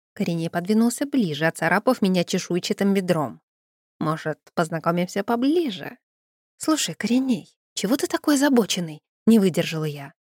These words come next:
«У вас тут что, русалок нет?» «Нет». Он отодвинулся и помрачнел. «После того, как Марго заколдовала мое озеро, даже кикиморы пристали заглядывать.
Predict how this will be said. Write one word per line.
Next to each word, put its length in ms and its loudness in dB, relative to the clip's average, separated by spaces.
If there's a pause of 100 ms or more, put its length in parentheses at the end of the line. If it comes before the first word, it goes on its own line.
(300)
«У 80 8
вас 180 4
тут 240 0
что, 400 -4
русалок 500 2
нет?» 280 -6 (520)
«Нет». 460 -2 (400)
Он 140 0
отодвинулся 640 2
и 20 0
помрачнел. 800 -4 (640)
«После 320 -2
того, 400 0
как 220 -2
Марго 520 0
заколдовала 640 0
мое 340 0
озеро, 460 0 (420)
даже 380 2
кикиморы 1000 4
пристали 640 -2
заглядывать. 840 -6